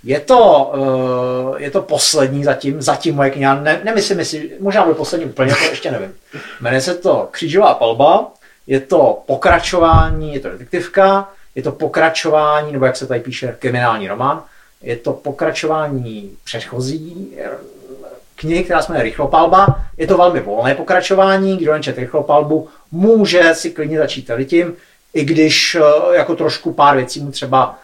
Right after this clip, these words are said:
v nějakých vztazích nebo v detailech uniknou, ale je to prostě detektivní román a Rychlopalba byl jeden případ,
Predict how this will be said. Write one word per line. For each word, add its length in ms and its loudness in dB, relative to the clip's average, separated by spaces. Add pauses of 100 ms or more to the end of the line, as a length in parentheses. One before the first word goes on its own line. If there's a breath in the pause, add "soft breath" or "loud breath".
(120)
v 40 -20
nějakých 320 -2
vztazích 480 -6
nebo 120 -2
v 40 -8
detailech 460 -2
uniknou, 560 -2
ale 280 2 (320 loud breath)
je 100 -2
to 100 0
prostě 360 -2
detektivní 440 -4
román 440 2
a 460 0
Rychlopalba 520 0
byl 160 -8
jeden 180 0
případ, 520 -2